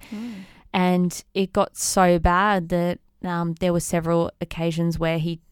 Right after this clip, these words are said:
Speaker 2: tried to take his life. And on one occasion he swerved in front of a truck and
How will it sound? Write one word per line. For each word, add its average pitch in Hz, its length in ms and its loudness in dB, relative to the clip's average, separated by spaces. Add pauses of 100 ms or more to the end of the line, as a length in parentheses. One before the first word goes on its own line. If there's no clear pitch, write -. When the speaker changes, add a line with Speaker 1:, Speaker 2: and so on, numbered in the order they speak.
Speaker 2:
tried 170 380 -4
to 170 320 -4
take 170 320 -8
his 156 200 -8
life. 180 420 -4 (420)
And 170 240 0
on 165 100 2
one 175 160 0
occasion 165 480 -4
he 160 100 0
swerved 165 440 0
in 156 100 -2
front 156 240 -2
of 151 60 -10
a 156 60 -12
truck 170 480 -6
and 156 260 -6